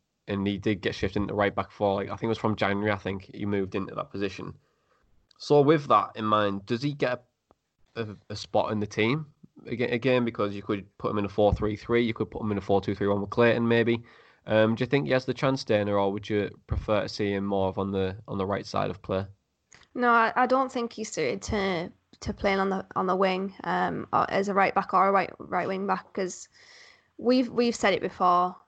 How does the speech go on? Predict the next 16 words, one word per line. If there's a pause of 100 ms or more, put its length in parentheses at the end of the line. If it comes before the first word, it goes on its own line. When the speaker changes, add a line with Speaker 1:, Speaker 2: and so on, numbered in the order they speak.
(100)
Speaker 2:
um, (240)
that (140)
his
qualities
are
suited (120)
to
being
a
ball-winning
midfielder. (140)
I
think
he
has
the,